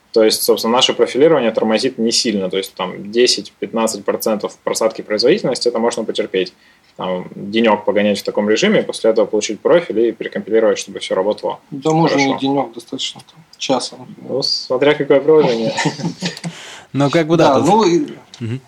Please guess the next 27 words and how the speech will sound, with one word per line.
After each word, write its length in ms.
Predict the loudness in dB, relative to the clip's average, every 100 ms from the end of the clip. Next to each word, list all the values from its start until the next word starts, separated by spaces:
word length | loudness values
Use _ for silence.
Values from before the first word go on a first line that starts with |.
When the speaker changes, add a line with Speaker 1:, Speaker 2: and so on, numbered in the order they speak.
| _ -20 -6
Speaker 2:
я, 360 | -4 4 6 6
я 140 | 6
к 80 | 4
этому 220 | 2 2
добавил 440 | 4 4 4 4 4
бы, 120 | 2
что, 400 | 0 2 2 2 -6 -20 -18 -4
э, 280 | 0 0 0 -2 -2
э, 420 | 0 -2 -4 -8 -12 -16 _ _ _ _ _
все-таки, 840 | -8 0 2 2 -2 2 4 4 4
э, 300 | 2 2 2 -2 -14 -18 -18 -20 -20 -20 -10 -6 -2
профиль 380 | 0 2 2 2
для 160 | 2 4
нас — 300 | 2 2 0
это 240 | 0 0
не 240 | 0 -2
единственная 720 | -2 -4 -2 -2 -4 -8 -10 -8
и 40 | -8
не, 180 | -6 -4
и 120 | 0
не 160 | 0 2
главная 400 | 2 2 -2 -4
Speaker 1:
Да, 40 | -2
Speaker 2:
вещь. 120 | -2
Speaker 1:
не 60 | -2
главное. 280 | -2 -4 -12 _
Speaker 2:
Э, 300 | 0 2 2